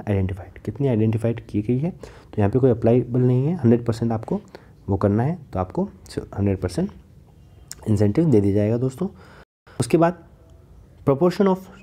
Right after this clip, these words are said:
newborn who received एचबीएनसी visits monthly, ठीक है, ऐसे कौन कौन से न्यूबॉर्न थे जिनको एचबीएनसी विजिट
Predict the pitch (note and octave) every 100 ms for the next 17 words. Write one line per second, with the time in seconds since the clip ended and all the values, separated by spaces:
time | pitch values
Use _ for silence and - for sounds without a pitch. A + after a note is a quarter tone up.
0 | - - C3 D#3 A#2 C3+ - - - -
1 | - - - - - - - - - -
2 | D3 B2+ E3 E3+ - - - - C3 B2+
3 | - F3 - A#2+ A#2+ E3 A3 - - -
4 | - G#2 C#3 - - G2+ G2 F#2+ E2+ -
5 | - - - - - - B2 F3+ - -
6 | G#2+ C3 B2 - - - B2+ C3 C3+ B2+
7 | A#2 A#2+ C3 B2+ D3 - - - A2 G#2
8 | F3+ - - - G2 G#2+ A#2 A2+ A2 G2+
9 | D3